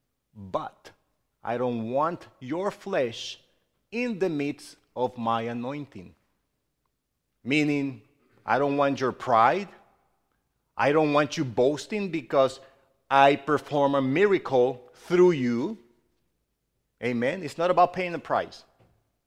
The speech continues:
It's, it's, it's about loving people. If we truly love, he will manifest through you. Amen. Hallelujah.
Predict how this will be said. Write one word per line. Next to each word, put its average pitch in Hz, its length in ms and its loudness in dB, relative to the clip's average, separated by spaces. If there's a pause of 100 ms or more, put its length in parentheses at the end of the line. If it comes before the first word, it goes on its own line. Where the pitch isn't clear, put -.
(120)
It's, - 260 -12
it's, 127 300 -12
it's 135 180 -6
about 131 300 2
loving 139 560 4
people. - 360 -16 (220)
If 113 160 -12
we 117 80 -10
truly 214 400 2
love, 208 380 4 (480)
he 151 320 0
will 147 160 2
manifest 117 720 -4 (340)
through 139 220 -4
you. 101 260 -2
Amen. 139 380 -2 (400)
Hallelujah. 127 580 0